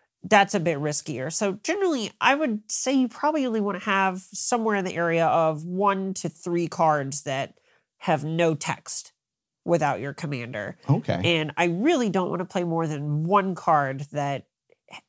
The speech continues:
Speaker 1: has a big drawback if you
Speaker 2: Mm-hmm.
Speaker 1: don't have your commander. Doing nothing is so much better than doing something that is bad for you.
Speaker 2: Wow. Okay. What's, uh, another mistake that you think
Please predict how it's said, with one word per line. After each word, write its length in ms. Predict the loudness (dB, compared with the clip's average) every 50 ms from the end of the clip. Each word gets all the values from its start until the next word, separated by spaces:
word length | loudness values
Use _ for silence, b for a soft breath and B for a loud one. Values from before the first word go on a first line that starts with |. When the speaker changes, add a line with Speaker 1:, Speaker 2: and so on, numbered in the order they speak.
| _ -14
Speaker 1:
has 400 | -12 -4 4 6 6 6 4 2
a 160 | -4 -2 -4 -4 -2 _
big 300 | 4 6 6 6 0 -2
drawback 800 | -2 -2 2 2 4 4 4 2 0 -2 -2 -4 -4 _ -16 -20 _
if 120 | -2 2 4
you 160 | 4 4 4
Speaker 2:
Mm-hmm. 60 | 4 2
Speaker 1:
don't 260 | 2 0 0 -2 -6
have 180 | -6 -4 -4
your 160 | -4 -4 -6 -6
commander. 540 | -8 -8 -8 -6 -6 -8 -8 -8 -8 -8
Doing 440 | -8 -4 -2 -2 0 0 -2 -2 -2
nothing 500 | -2 -2 -4 -4 -4 -4 -4 -2 -4 -4 b b b b b b b b
is 140 | -2 0 0
so 260 | 2 4 4 4 4
much 280 | 4 2 0 -2 -2 0
better 260 | 2 2 4 4 2
than 220 | 0 0 -2 0
doing 260 | 0 0 -2 -2 -2 -2
something 400 | -4 -4 -4 -4 -4 -4 -2 -4
that 120 | -4 -4
is 120 | -6 -10
bad 400 | -12 _ -4 -2 -2 -2 -4 -8
for 140 | -12 -12 -12
you. 280 | -12 -12 -12 -12 -12 -12 _ _ _ _ _ _ _
Speaker 2:
Wow. 300 | -6 -6 -6 -6 -8 -12 _ _ _ _ _ _ _ _ -6
Okay. 320 | -6 -6 -6 -10 -14 -14 -16 _ b b b b b b b b
What's, 440 | 2 4 4 4 2 -2 -8 -8 -2 0
uh, 480 | 2 4 4 4 4 2 0 0 -2 -2 -2
another 460 | 0 0 0 0 -2 -2 -4 -4 -4
mistake 580 | -4 -6 -6 -6 -8 -6 -6 -6 -6 -6 -10 _
that 120 | -14 -10
you 100 | -8 -10
think 320 | -8 -8 -8 -8 -8 -10